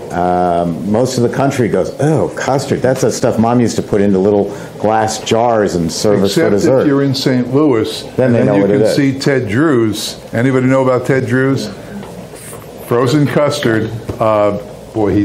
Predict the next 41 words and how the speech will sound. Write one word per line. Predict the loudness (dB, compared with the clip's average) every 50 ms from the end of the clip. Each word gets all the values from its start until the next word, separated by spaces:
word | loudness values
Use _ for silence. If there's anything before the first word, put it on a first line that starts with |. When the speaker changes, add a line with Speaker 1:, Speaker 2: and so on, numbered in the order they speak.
| 0
Speaker 1:
And | 0 0 2 2
as, | 2 0 0 -2 0
and | 0 2 2
as | 2 0
Culver's | 0 0 2 2 4 4 2 2 2 0
expands, | -2 -2 -2 -2 0 0 2 0 0 2
more | 2 2 2
and | 2 2
more | 2 2 0
people | 0 -2 0 0 -2
are | -2
seeing | -2 -2 -2 0 0 0
what | -2 -2 -2
cu-, | -4 -4 -4 -4 -6 -4
custard | -2 -2 -2 -2 -2 -2 -2
is. | -2 -2 -2 -2
So | -2 0 0
Speaker 2:
Right. | -2 -4 -6 -8 -10 -12 -10 -4 -2
Speaker 1:
it's | -2 0 2 2
never | 2 2 4 2 2
gonna | 2 2 2 2
be | 2 4
a | 2 2
huge | 2 2 2 2 2 2
market | 2 2 2 2 2 0 0 0 -2
because | -4 0 0 0 0 2
it's, | 0 0 0 -2 -6 -8 -8 -6
uh, | -4 -2 0 0 2 2 2 2 0 0 -2 -4 -6 -10 -14 -14 -16 -14 -10 -4
it's, | 0 0 0 0 -2 -4 -8 -8 -6 -2
um, | 0 2 2 2 2 2 0 0 -2 -4 -10 -18 -18 -18 -18 -18 -18 -18 -18 -16 -10 -4
uh, | -2 0 2 2 2 2 2 2 2 2 2 0 0
what | 0 -2 -2 -2 0 0 0 0 0 0
you | -2 -2
call | 0 0 0 2 2
in, | 2 2 2 2 2 2
in | 2 0 0
T | 0 0 0 2 2
V, | 2 2 2 2 2 0 0 -4 -4
uh, | -4 -2 0 2 2
narrow | 2 2 2 2 2 2 0 0
casting. | 0 -2 -4 -4 -4 -6 -6 -6 -8 -8 -8